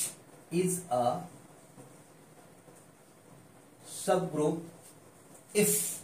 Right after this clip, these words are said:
जरा इस if पे ध्यान दीजिए, आईडबल एफ, इसका मतलब होता है if and only if,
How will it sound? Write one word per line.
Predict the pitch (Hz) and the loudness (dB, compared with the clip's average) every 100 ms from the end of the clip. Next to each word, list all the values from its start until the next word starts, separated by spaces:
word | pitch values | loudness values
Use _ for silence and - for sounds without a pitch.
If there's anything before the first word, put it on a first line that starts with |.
| - - - - - - | -18 -20 -20 -20 -18 -2
जरा | 143 170 175 | 4 4 4
इस | 175 - - | 2 2 -2
if | 202 175 - 180 | 2 2 2 0
पे | 170 | 2
ध्यान | 160 175 | 4 4
दीजिए, | 180 185 - | 2 0 -2
आईडबल | - 160 170 160 160 | 2 2 4 6 8
एफ, | 170 - - - - - - - | 8 6 -2 -10 -20 -20 -16 -4
इसका | - 180 | 2 4
मतलब | 165 185 | 4 0
होता | 170 160 - 160 | 0 0 4 6
है | 170 208 - - | 6 4 2 2
if | 196 - - - - - - 156 | 4 4 0 -6 -8 -14 -2 2
and | 160 180 196 - - | 2 2 0 -4 -4
only | 156 160 165 170 165 | -2 0 0 0 0
if, | 147 | -2